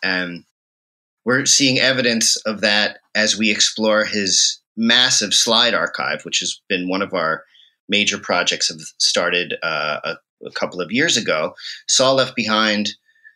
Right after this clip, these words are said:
sixty to eighty thousand color slides, and along with a, um, P H D candidate in, from Berlin who got a grant to study Saul's slide work, we have been unearthing these slides,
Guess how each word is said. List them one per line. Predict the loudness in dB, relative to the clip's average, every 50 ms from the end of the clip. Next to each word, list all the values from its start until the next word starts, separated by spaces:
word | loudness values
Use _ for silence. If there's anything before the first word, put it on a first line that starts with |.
| _ _ _ _ _ _ _ _ 0
sixty | 2 4 4 4 2 2 2 0 2 2 2 2
to | 2
eighty | 2 0 0 0 -2 -2 0
thousand | 0 0 2 2 0 0 -2 -4 -8
color | -6 -4 -2 -2 0 0
slides, | 0 0 0 -2 -6 -6 -6 -8 -4 -4 -4 -4 -2 -4
and | -4 -4 -2 -2 -4 -4 -4 -6 -8 -8 -8 -8 -8 -8 -10 _ -20 -20 -20 _ _ _ _ _ _ -2
along | 0 2 4 4 4 4 2
with | 2 0 0 -4 -4
a, | -2 0 2 2 2 2 2 0 0 -2 -4 -6 -8 _
um, | -6 -4 -4 -4 -4 -6 -8 -10 -14 -16 -18 -20 _ _ _
P | 0 0 2
H | 4 4 2 2
D | 0 -2
candidate | 0 0 0 0 -2 -2 -2 -4 -4 -4 -6
in, | -8 -8 -6 -8 -8 -10 -12 _ _ _ -18 -14
from | -8 -6 -6 -4 -2
Berlin | 0 0 2 2 2 4 4 2
who | 0 0 0 0 0 -2 -4 -4 -2
got | 0 0 2 0
a | -2
grant | -2 0 0 2 2 0 0 -2
to | -2 -2 0 -2 -2 -4 -4 -6 -8 -12 -8 _
study | -2 0 2 2 2 2 2 0
Saul's | 0 0 2 2 0 0 0 2
slide | 2 2 2 2 2 2
work, | 0 0 -2 -2 -2
we | -2 -2 0
have | 0 -2 -4 -2 0
been | 0 0 0 0
unearthing | -2 -2 -2 0 0 0 0 -2 -4 -4 -2
these | -2 -2 0 0
slides, | 0 0 0 2 2 0 0 -2 -4 -6 -6